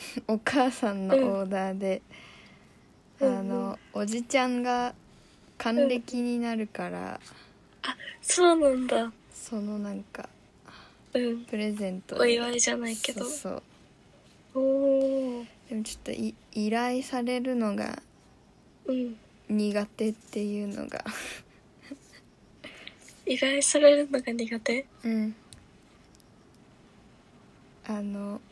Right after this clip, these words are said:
Speaker 1: 過度にプレッシャーを
Speaker 2: あー、そういうことね。
Speaker 1: かけや-、<laughs> そうそう。
Speaker 2: うんうん。プレッシャーね。
Speaker 1: そうそう。
Speaker 2: 確かに。
Speaker 1: 絶対に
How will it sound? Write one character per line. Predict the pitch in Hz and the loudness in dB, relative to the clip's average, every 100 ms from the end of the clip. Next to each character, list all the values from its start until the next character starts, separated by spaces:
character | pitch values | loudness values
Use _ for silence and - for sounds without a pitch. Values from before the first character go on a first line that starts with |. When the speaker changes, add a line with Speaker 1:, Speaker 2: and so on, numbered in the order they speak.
| - - - - - - - - - | -20 -20 -20 -20 -20 -20 -20 -16 -2
Speaker 1:
過 | 302 | 0
度 | 247 240 | 0 0
に | 214 202 - - - - | -2 -6 -12 -20 -20 -8
プ | 202 | -4
レ | 202 | -4
ッ | |
シ | - - 202 | -6 -4 -2
ャ | 196 | 0
ー | 196 | -2
を | 196 214 - - - - - - - - - | -4 -8 -14 -20 -20 -20 -20 -20 -20 -4 2
Speaker 2:
あ | 277 269 254 254 254 | 4 6 6 6 4
ー、 | 262 | 6
そ | 277 | 8
う | |
い | 254 | 8
う | |
こ | 254 | 6
と | - | 4
ね。 | 208 277 | 6 6
Speaker 1:
か | 214 - | 6 6
け | 240 | 8
や-、 | 220 220 - - - - - - | 8 8 2 -8 -20 -20 -14 -14
<laughs> | - - - | -14 -20 -18
そ | - - | -14 -4
う | - - | 0 0
そ | 202 | -2
う。 | - - - - - - - - - - - - - - - | -6 -8 -16 -20 -20 -20 -20 -20 -20 -20 -20 -20 -20 -12 -2
Speaker 2:
う | |
ん | 254 | -2
う | |
ん。 | 247 247 247 233 233 - - - - - - - - - - - - - - - - - | -2 -4 -8 -10 -14 -20 -20 -20 -20 -20 -20 -20 -20 -20 -20 -20 -20 -20 -20 -20 -20 -12
プ | - | -6
レ | 247 | -2
ッ | 240 | 2
シ | - - | 2 0
ャ | |
ー | - | -6
ね。 | - - | -18 -16
Speaker 1:
そ | - - 240 | -14 -10 -8
う | 226 | -6
そ | - - 196 | -6 -6 -4
う。 | - - - - | -6 -12 -20 -6
Speaker 2:
確 | 220 | -2
か | 226 | 0
に。 | 226 | -2
Speaker 1:
絶 | 220 - | -4 -6
対 | 247 240 240 | -4 -2 -2
に | 240 240 | -2 -4